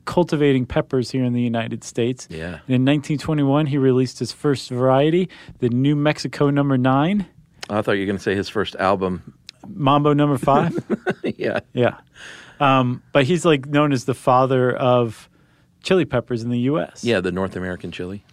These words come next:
Speaker 1: And in India, they are, um, they're the world's largest producer of chilies.
Speaker 2: Oh, yeah, by far.
Speaker 1: Yeah. Um, but there's a, so there's another way to describe them beyond shape, color, and heat. And the Chili Pepper Institute came up with this. It's for the heat profile.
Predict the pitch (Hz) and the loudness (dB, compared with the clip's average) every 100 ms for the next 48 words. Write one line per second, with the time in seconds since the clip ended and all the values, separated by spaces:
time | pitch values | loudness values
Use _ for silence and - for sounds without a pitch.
0 | - 151 147 156 151 185 220 196 139 120 | -6 0 2 2 2 0 2 2 4 2
1 | 120 143 139 135 135 131 123 - 135 127 | 2 2 4 4 4 4 2 0 -2 0
2 | 117 113 - 147 156 135 123 156 151 120 | 0 -4 -2 2 4 4 4 4 2 2
3 | 131 120 107 104 - - 131 123 - 117 | 2 2 -2 -10 -14 -4 0 0 0 -2
4 | 104 - 120 117 - - - 98 76 76 | -2 -4 -4 -6 -10 -6 0 0 0 -4
5 | 80 82 71 - 143 131 - - - - | -6 -6 -6 -4 -2 -2 -4 -20 -20 -6
6 | - 147 143 131 - - 226 160 165 147 | 2 4 4 2 -2 2 2 2 0 0
7 | 147 - 147 - 160 165 151 151 185 180 | 0 -4 -4 0 2 4 2 4 4 4
8 | 151 151 135 - 139 123 - 143 135 131 | 4 2 0 -2 -2 0 4 4 4 2
9 | 123 131 131 131 120 - 139 127 - 139 | 2 4 4 4 0 2 2 0 0 4
10 | 131 120 113 - 208 156 - - - - | 4 2 -2 -2 0 0 -6 -20 -20 -12
11 | - 143 135 127 127 123 - _ - 185 | 0 2 4 4 4 4 0 _ 0 2
12 | 175 - 160 139 139 196 - - 120 135 | 4 2 2 2 2 0 -2 -6 -2 0
13 | 135 - - 160 160 196 123 117 117 127 | 0 -4 -4 0 2 0 0 -2 -2 -6
14 | - - 143 123 - 196 - - 175 - | -4 2 2 2 -2 -4 0 4 4 4
15 | 131 113 117 | 2 2 0